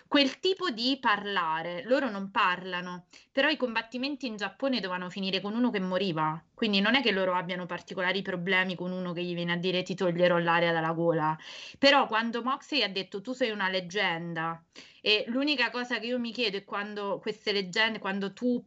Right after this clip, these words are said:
dirai: "Non torni più", cioè, i giapponesi hanno la cultura del samurai, quindi quello è l'estrema forma di rispetto che poteva dargli John Moxley. John Moxley non gli ha fatto quelle cose da ghetto, tipo wow, wow, wow.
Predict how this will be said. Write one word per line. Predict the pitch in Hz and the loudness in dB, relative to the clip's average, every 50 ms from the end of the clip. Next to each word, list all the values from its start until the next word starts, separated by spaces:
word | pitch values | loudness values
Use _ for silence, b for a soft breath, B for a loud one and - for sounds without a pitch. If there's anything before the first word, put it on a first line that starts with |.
| - | -6
dirai: | - 196 180 175 214 208 202 214 220 220 214 220 220 220 | -6 -4 0 4 4 6 8 8 6 6 4 2 0 -2
"Non | 214 214 220 226 226 220 - | -4 -6 -4 -4 -4 -6 -2
torni | - 226 214 214 220 214 202 196 196 | 0 0 0 0 0 -4 -6 -8 -8
più", | - - 233 214 190 180 175 | -8 -6 -4 -2 -2 -2 -2
cioè, | 170 - 165 | -2 -2 -2
i | 156 - 214 196 | -2 -2 -4 -2
giapponesi | - 233 240 - - 262 254 233 202 170 175 - - | -2 -2 -2 -2 -2 -2 0 2 0 0 -2 -4 -2
hanno | 190 190 185 170 170 175 175 170 | 0 0 0 0 -2 -4 -4 -2
la | 175 175 | -4 -4
cultura | 175 196 202 196 - - 226 226 220 | -4 -6 -8 -8 -6 -2 0 2 2
del | 196 185 175 | 2 0 -4
samurai, | - - 202 180 180 175 170 180 175 170 160 160 165 165 165 160 b b b b b b b b b _ | -4 -4 -4 -2 -2 0 2 4 4 4 4 4 2 0 0 -2 b b b b b b b b b _
quindi | _ - 262 247 240 214 214 214 - - | _ 4 4 6 6 4 2 0 0 -4
quello | - - 302 247 208 185 185 190 190 190 - - | 0 4 4 4 4 2 0 0 0 -2 -2 -2
è | 208 208 202 | -2 -2 -2
l'estrema | 214 220 226 226 220 - - - _ 339 359 349 285 202 185 185 175 180 | -2 -2 -4 -6 -8 -12 -18 -12 _ -4 -2 0 0 0 0 -4 -8 -10
forma | 170 - 196 185 180 175 175 185 185 180 175 180 175 - _ _ _ _ _ _ _ _ _ _ - - - | -10 -10 -8 -8 -6 -8 -8 -8 -8 -6 -6 -6 -8 -10 _ _ _ _ _ _ _ _ _ _ -14 -14 -12
di | 160 165 220 202 | -10 -6 -4 -4
rispetto | 185 190 - - - - 220 190 175 - - 185 | -2 -4 -6 -8 -2 2 2 2 2 0 -6 -8
che | 165 180 | -8 -8
poteva | 180 - 202 180 185 180 180 180 | -8 -8 -6 -4 -2 -2 0 0
dargli | 180 180 175 180 180 | 0 0 -2 -4 -8
John | 170 160 196 190 190 | -8 -6 -6 -6 -4
Moxley. | 190 185 180 - - 202 | -4 -6 -6 -4 -6 -4
John | 190 226 277 | -2 -2 2
Moxley | 370 480 466 - - 185 | 2 2 0 0 -2 -4
non | 180 202 | -2 0
gli | 262 | 2
ha | 277 311 | 2 2
fatto | - - 185 180 - - 180 | 2 0 -4 -6 -6 -10 -8
quelle | 175 185 185 175 | -6 -6 -6 -4
cose | 185 185 180 - 175 | -6 -6 -6 -6 -2
da | 175 175 180 | 0 0 0
ghetto, | 190 196 202 190 185 - _ - 190 180 | 2 0 0 0 -2 -6 _ -8 -6 -6
tipo | 175 190 180 170 175 | -4 -4 -4 -2 0
wow, | 170 170 175 175 175 170 170 170 | 0 0 0 0 0 2 2 2
wow, | 170 170 170 170 170 | 4 4 4 4 4
wow. | 180 175 165 156 | 4 4 2 2